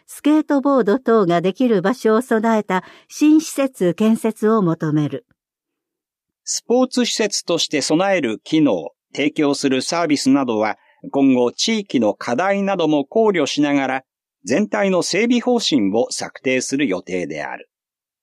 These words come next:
Speaker 1: 公明党議員団、須藤昭男の質問でした。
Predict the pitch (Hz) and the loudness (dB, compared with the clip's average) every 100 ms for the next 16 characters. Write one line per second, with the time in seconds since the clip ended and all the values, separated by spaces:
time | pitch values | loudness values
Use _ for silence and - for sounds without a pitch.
0 | _ _ _ _ _ _ _ - 233 220 | _ _ _ _ _ _ _ 0 2 4
1 | 226 214 214 196 202 196 190 160 151 143 | 2 0 0 2 2 2 2 2 0 -4
2 | - _ - - 302 269 196 - 196 254 | -8 _ -6 -2 0 0 0 -2 -4 0
3 | 247 240 240 277 - 175 160 139 139 - | 2 2 0 -2 -4 -2 0 0 -4 -8
4 | - | -12